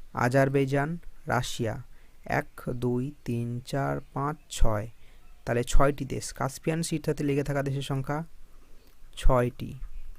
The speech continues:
তাহলে ক্যাসপিয়ান সির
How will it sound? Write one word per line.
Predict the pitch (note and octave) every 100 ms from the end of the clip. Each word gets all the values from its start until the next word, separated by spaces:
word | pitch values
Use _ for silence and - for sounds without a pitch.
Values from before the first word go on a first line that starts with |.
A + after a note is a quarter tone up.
| - - - - - - - - - - - - - - - - - - - - - - - - - -
তাহলে | D3 D3 C#3+
ক্যাসপিয়ান | C#3+ C3+ - E3+ F3
সির | -